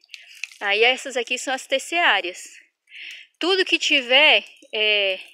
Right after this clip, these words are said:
entre elas aqui, ó, a gente vai tirar. Essa aqui, ó, vai tirar tudo que tiver entre elas. E a gente vai seguir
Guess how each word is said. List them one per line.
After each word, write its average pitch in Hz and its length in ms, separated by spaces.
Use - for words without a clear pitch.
entre 233 400
elas 247 340
aqui, 302 380
ó, 190 120
a - 60
gente 220 240
vai 247 160
tirar. 330 480
Essa 196 240
aqui, 202 360
ó, 180 60
vai 175 160
tirar 185 500
tudo 302 220
que 311 100
tiver 277 300
entre 294 240
elas. 185 300
E 226 40
a 226 60
gente 247 240
vai 254 160
seguir 262 580